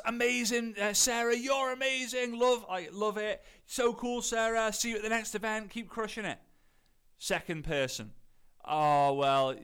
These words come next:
yeah, woo, go, Sarah. Like it. Congrats, Sarah. Fourth scenario. Now, this is the big one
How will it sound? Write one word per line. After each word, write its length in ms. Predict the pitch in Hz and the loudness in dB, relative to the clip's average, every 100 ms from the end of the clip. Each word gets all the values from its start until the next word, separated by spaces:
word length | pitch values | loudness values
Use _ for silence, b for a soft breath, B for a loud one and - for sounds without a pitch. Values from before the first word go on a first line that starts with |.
| - - | -16 -20
yeah, 480 | 104 127 147 147 143 | -12 -6 -2 0 0
woo, 1120 | 147 156 160 160 160 160 151 151 147 147 139 | -2 -6 -6 -6 -6 -6 -6 -6 -6 -8 -10
go, 240 | 139 151 147 | -10 -10 -10
Sarah. 720 | - 143 147 147 139 127 110 b b b | -10 -8 -6 -6 -6 -8 -10 b b b
Like 360 | 131 131 131 139 | 0 0 0 -2
it. 300 | 127 - - - | -2 -2 -10 -14
Congrats, 440 | 135 127 117 - | -6 -2 -2 -2
Sarah. 380 | 117 110 110 104 _ _ _ _ _ _ _ _ _ _ _ _ _ _ _ _ | -6 -4 -6 -8 _ _ _ _ _ _ _ _ _ _ _ _ _ _ _ _
Fourth 380 | - 196 - | 2 4 4
scenario. 600 | - 185 165 135 117 107 - _ _ - | 2 0 2 2 0 -4 -12 _ _ -18
Now, 160 | 117 117 | -10 -4
this 180 | 165 | -4
is 80 | 175 | -4
the 100 | 165 | -4
big 220 | 156 156 | -2 -2
one 360 | 143 117 113 | -2 -4 -4